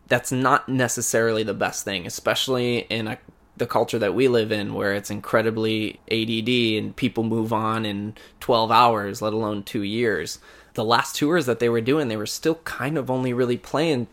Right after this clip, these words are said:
two thousand cap venues. I think if, you know, those allegations hadn't come to light, they would have released a record the next year. Currently, they still have a hu-, one point four million monthly listeners on Spotify,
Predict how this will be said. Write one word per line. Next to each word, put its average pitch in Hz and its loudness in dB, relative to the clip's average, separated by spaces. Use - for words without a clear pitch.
two 139 2
thousand 110 2
cap - -4
venues. 117 -2
I 117 2
think 123 -2
if, - 2
you 127 2
know, 107 4
those 117 2
allegations 117 0
hadn't 113 -2
come 113 -2
to - -8
light, 135 4
they 117 4
would 127 6
have 113 2
released 120 2
a 113 2
record 117 2
the 104 4
next 113 -2
year. 127 2
Currently, 147 6
they 117 8
still 135 4
have 123 2
a 107 2
hu-, 120 -8
one 123 -2
point 131 0
four 120 0
million 120 2
monthly 117 -2
listeners 117 -2
on 104 -4
Spotify, 135 2